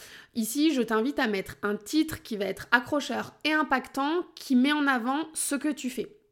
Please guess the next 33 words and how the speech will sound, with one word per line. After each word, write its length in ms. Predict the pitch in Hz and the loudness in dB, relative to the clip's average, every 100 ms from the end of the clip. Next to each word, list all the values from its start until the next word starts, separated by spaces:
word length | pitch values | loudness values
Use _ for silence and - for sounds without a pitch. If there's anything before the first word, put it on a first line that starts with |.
| _ _ | _ _
qui 140 | - 254 | -12 -8
tu 200 | - 262 | -2 0
es, 100 | 277 | 0
ce 120 | 254 | -4
que 140 | 247 | -4
tu 220 | 247 240 | -6 -6
fais. 180 | 214 180 | -8 -6
Donc, 320 | 170 175 185 | -6 -8 -8
euh, 240 | 202 185 180 | -6 -6 -6
en 200 | 196 185 - | -6 -6 0
une 140 | 262 | 0
phrase, 360 | 262 - 233 202 | 0 -2 -2 -2
voire 200 | 185 175 | -6 -8
deux, 220 | 185 262 | -6 -4
c'est 200 | 269 240 | -4 -6
fait. 260 | 226 170 - _ - - - - - - - - | -8 -12 -16 _ -20 -20 -20 -20 -20 -20 -20 -6
Juste 280 | 226 381 427 | 2 4 4
en 60 | |
dessous 240 | 330 311 254 | 2 2 -4
de 40 | |
ça, 180 | - 285 539 - _ - - - - | 0 0 0 -10 _ -20 -20 -16 -2
euh, 360 | 208 202 202 202 | 0 2 0 -2
je 80 | |
t'invite 320 | - 254 415 311 | 0 2 4 2
à 100 | 247 | 2
faire, 320 | 277 285 277 | 2 2 4
euh, 360 | 233 220 208 - | 2 4 2 0
une 140 | 220 | 0
section 760 | - 320 - - 269 285 320 311 | 0 -2 -4 -4 -2 0 0 -2
qui 160 | - | -2
va 140 | 214 208 | -2 0
de 40 | |
façon 320 | 226 214 226 | -2 -4 -4